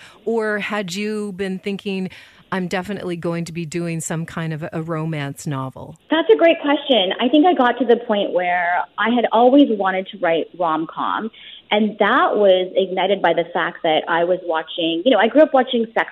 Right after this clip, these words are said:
Speaker 2: and the City, um, Bridget Jones, one, two, and three. And the characters were not South Asian. They did not look like me, but yet were expressing all the do's and don'ts of being in a relationship. And so I knew that as a writer,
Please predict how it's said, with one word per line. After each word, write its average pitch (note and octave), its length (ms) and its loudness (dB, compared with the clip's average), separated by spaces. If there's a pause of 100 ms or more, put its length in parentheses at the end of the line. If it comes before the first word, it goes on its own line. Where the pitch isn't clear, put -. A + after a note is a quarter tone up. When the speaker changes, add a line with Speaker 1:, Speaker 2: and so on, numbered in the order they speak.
Speaker 2:
and A#3 80 -2
the A#3+ 160 2
City, F3+ 520 0 (260)
um, E3+ 240 0
Bridget G3+ 340 2
Jones, G#3+ 560 4 (100)
one, G3 360 0
two, A3 100 2
and A#3 160 4
three. A#3 540 2
And G#3 240 -4 (240)
the C4 60 2
characters D4 560 2
were G#3 320 2 (160)
not A3 480 2 (160)
South F3 180 4
Asian. G3+ 480 2
They G3 140 4
did G3+ 180 0
not G#3+ 260 -2
look A3 220 6
like G#3 180 6
me, F3+ 220 -4
but - 160 2
yet E3+ 240 0
were E3 180 2
expressing F#3+ 880 -2
all E3+ 320 2
the D#3+ 320 4
do's G3 200 -2
and E3 180 0
don'ts E3 300 0
of E3+ 120 -8
being E3+ 200 -2
in D#3+ 80 -2
a D3+ 40 -2
relationship. D#3+ 760 0
And E3+ 200 -2
so F3 300 4 (540)
I G#3+ 320 2
knew C#4+ 460 2
that - 400 -2
as G#3 200 0
a A#3+ 80 2
writer, F3 640 0